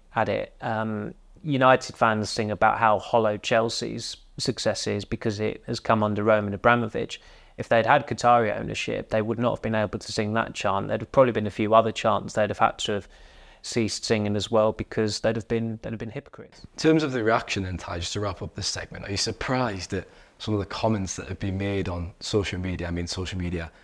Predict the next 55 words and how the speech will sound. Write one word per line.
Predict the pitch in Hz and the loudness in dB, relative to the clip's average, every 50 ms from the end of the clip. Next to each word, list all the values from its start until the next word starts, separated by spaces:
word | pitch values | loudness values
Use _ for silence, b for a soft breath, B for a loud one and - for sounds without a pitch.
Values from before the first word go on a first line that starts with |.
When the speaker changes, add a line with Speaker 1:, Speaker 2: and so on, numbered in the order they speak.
| b b b | b b b
Speaker 2:
is | - 98 | -8 -8
a | 95 | 0
wacky | 95 104 92 - - 98 92 | 2 2 2 2 0 -2 -4
place | - 90 87 85 - - | -4 -6 -6 -6 -6 -6
at | - | -8
the | 90 | -4
best | - 101 98 - - - | -4 -4 -4 -4 -6 -10
of | 85 - | -12 -12
times. | - 82 82 - - - - B B B B B B B B B | -10 -10 -10 -10 -10 -14 -16 B B B B B B B B B
But, | - 104 101 | -4 -4 -2
I | 101 | -2
mean, | 101 107 101 101 104 101 - _ | -2 -2 -2 -2 -2 -4 -8 _
there's | - - | -18 -14
been | - - 110 101 | -6 -4 -2 -2
some | - - 123 117 | 0 0 -2 -2
people | - 123 117 113 104 | -2 -4 -4 -4 -4
suggest | 98 - 101 - 110 101 92 - - | -6 -6 -4 -4 -4 -4 -4 -6 -8
this | - 101 - - | -8 -6 -6 -6
is | 98 87 | -6 -8
the | - 101 87 90 | -6 -2 -2 0
end | 117 131 143 143 | 2 0 0 0
of | 139 123 | -2 -2
Manchester | 135 131 127 131 127 - 123 - - - | -2 -2 -2 -2 -2 -2 -4 -4 -4 -4
United. | 127 127 127 131 127 127 B B B B B B | -4 -4 -4 -4 -6 -8 B B B B B B
How | - 113 113 110 | -2 -2 -2 -2
could | - 104 | -2 -6
this | 95 85 101 87 - - | -6 -4 -4 -4 -4 -4
has | 95 85 | -6 -6
happened? | - 110 110 120 - 135 135 131 131 | -6 -6 -8 -6 -4 -2 -2 -2 0
I | |
mean, | 127 135 131 120 - B B B B B B | 2 2 0 0 -2 B B B B B B
you | 143 147 | 0 0
look | 156 - | 0 0
at | - | 0
the | 123 113 | -2 -2
club's | - - 117 107 - - | -2 0 0 0 0 0
history, | 127 113 - - - 101 90 87 - - | -2 -2 -2 -2 -4 -6 -8 -8 -8 -6
the | - 104 | -4 -4
adversity, | 107 101 110 117 117 110 110 - 98 104 101 98 | -4 0 2 4 4 4 2 0 -2 -2 -2 -2
it's | 98 - - | -2 0 0
always | 123 107 101 90 | 2 2 0 0
been | - 104 95 92 95 | 0 -2 -2 -2 -2
there, | 98 92 92 92 - - | -6 -6 -8 -10 -6 -2
overcoming | 117 117 113 101 - - 101 101 101 | -2 -2 -2 -4 -6 -4 -4 -4 -4
it. | 101 101 - B B B B B | -4 -8 -10 B B B B B
The | 101 | 0
Busby | 101 117 110 - - 107 95 | 2 4 4 4 2 -2 -2
Babes, | - 101 98 90 85 82 - - b b b b b b _ | 0 0 0 0 -2 -6 -10 -14 b b b b b b _
just | - 92 - - - _ - | -8 -8 -8 -8 -8 _ -8
stupid | - - - 135 117 - 92 | -8 0 0 0 0 0 -2
comments, | - - 110 101 95 85 - | 0 2 2 2 2 0 -2
really, | 95 92 87 87 | -2 -2 -2 -2
haven't | 87 92 90 92 87 | -2 -2 -4 -4 -4
there? | 82 | -6
There's, | 87 87 85 | -6 -8 -10